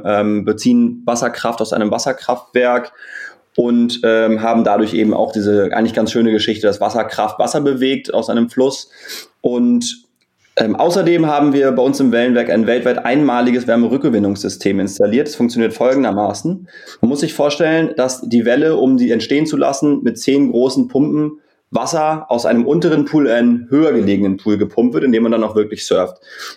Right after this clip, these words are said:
Diese Pumpen stehen, wie gesagt, im Wasser und da die Pumpen Abwärme kreieren,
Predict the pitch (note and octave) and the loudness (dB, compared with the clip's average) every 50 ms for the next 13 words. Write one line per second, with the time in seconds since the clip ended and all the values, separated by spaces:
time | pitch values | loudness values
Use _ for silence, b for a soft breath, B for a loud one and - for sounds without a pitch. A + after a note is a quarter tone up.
0 | B - A#2 A2+ B2+ B2+ A#2+ - D3+ F3+ F#3+ - D#3 - - C3+ C3+ C#3+ C#3+ B2+ | B -2 0 0 0 -2 -2 0 -2 0 0 0 -2 -2 -2 0 0 2 2 2
1 | C3 B2+ B2+ A#2 A#2+ A#2 - - G#2 F#2+ G2+ A2+ - - F3 F#3+ G#3 b b b | 2 0 2 0 0 -2 -2 -4 -4 -4 -4 -4 -2 -2 -2 -2 -4 b b b
2 | b b b _ _ _ _ _ - C3 C3 C3+ B2 B2+ A#2+ A#2+ A#2+ A#2+ - B2 | b b b _ _ _ _ _ -6 -4 -2 -2 0 0 0 0 0 0 0 -2
3 | A2+ B2 - F#3+ - - A#2+ A2+ A2 G#2+ G#2 - - A#2+ - C3 C3+ D3 E3+ G3 | -2 -2 -4 -4 -4 -2 0 0 0 0 -2 -4 -4 -2 0 2 2 2 2 0
4 | A3 G#3+ B | -2 -4 B